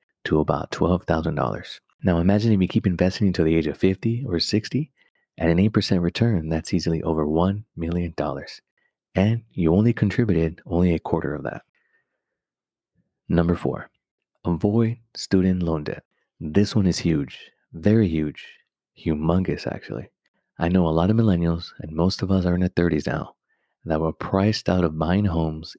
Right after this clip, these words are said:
even before the interest rate hikes. Huge student loan balances can impact your debt to income ratio,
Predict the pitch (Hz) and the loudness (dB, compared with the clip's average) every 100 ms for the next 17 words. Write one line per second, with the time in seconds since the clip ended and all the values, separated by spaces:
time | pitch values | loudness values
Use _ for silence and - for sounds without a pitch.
0 | - 98 110 92 - 92 82 82 87 82 | 0 2 4 2 2 0 0 0 0 -2
1 | - 80 82 - - - - _ _ _ | -2 -4 -4 -6 -8 -14 -20 _ _ _
2 | - 104 107 - 98 85 78 80 98 101 | 0 0 2 0 0 0 0 2 2 0
3 | - 110 - - 85 85 82 78 78 80 | 0 -2 -2 -2 0 0 -2 -6 -4 -4
4 | 85 - 98 98 104 101 95 104 98 | -2 0 0 0 0 0 0 0 -2